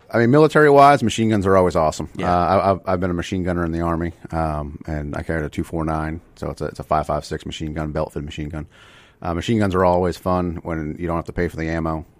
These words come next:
Speaker 3: Yeah.
Speaker 1: Um, grenade launchers are pretty cool. Uh, A T fours are pretty awesome. They're, they're a one-shot deal. Uh, but, uh, Mark nineteen is a, is a belt-fed automatic grenade launcher. Shoots forty millimeter grenades.
Speaker 3: So, I
Speaker 1: Uh,
Speaker 3: mean,
Speaker 1: those are a lot of fun.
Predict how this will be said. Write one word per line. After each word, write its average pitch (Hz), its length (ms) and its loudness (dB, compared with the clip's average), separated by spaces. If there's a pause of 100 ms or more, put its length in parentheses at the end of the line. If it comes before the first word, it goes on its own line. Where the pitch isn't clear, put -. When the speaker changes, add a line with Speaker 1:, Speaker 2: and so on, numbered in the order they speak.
(140)
Speaker 3:
Yeah. 73 280 -4
Speaker 1:
Um, 71 160 -10 (540)
grenade 101 260 0
launchers 95 300 0
are 87 40 -8
pretty 92 200 -2
cool. 92 340 0 (420)
Uh, 78 320 -6
A 87 120 -2
T 92 100 -6
fours 87 300 -2
are 76 40 -12
pretty 85 220 -4
awesome. 82 460 -2
They're, 80 260 -6
they're 80 120 -8
a 80 40 -6
one-shot 80 480 -8
deal. 80 320 -6 (160)
Uh, 76 320 -10
but, 78 240 -10 (540)
uh, 87 100 -4
Mark 98 240 4
nineteen 95 500 0
is 87 120 -4
a, 80 360 0
is 82 80 -12
a 82 60 -6
belt-fed 85 720 0
automatic 85 680 -2
grenade 87 300 -2
launcher. 90 480 -2
Shoots 85 200 -8
forty 90 260 -4
millimeter 87 340 -4
grenades. 85 520 -6 (280)
Speaker 3:
So, 180 260 6
I 170 40 0
Speaker 1:
Uh, 151 40 0
Speaker 3:
mean, 147 200 2
Speaker 1:
those 82 180 -4
are 82 60 -2
a 82 60 -2
lot 80 120 -2
of 76 80 -8
fun. 85 200 -6